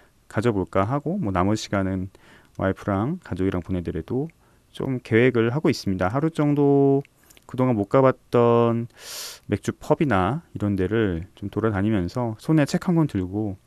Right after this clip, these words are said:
조금 돌아다녀 볼까 하고 있고, 또 하나는,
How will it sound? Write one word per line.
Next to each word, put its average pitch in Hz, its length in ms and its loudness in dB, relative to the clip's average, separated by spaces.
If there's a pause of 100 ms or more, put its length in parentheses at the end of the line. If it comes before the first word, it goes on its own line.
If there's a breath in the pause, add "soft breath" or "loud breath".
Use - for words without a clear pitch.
(640 soft breath)
조금 104 420 -10 (220)
돌아다녀 117 320 4
볼까 101 500 -4
하고 143 160 -2
있고, 113 440 -6 (1040 soft breath)
또 156 100 4
하나는, 143 640 6